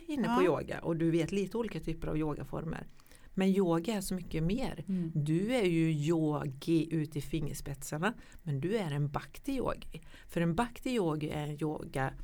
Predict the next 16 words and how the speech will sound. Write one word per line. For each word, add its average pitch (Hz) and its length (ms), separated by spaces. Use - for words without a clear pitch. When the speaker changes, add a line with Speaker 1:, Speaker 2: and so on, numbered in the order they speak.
Speaker 1:
en 170 200
yogi 156 340
person 151 540
som 175 180
följer 165 220
kärlekens 208 560
väg. - 340
Speaker 2:
Mm. 180 380
Speaker 1:
Man 143 200
behöver 139 180
inte 226 160
meditera, 160 600
man - 200
behöver 180 180
inte 208 140
göra 156 160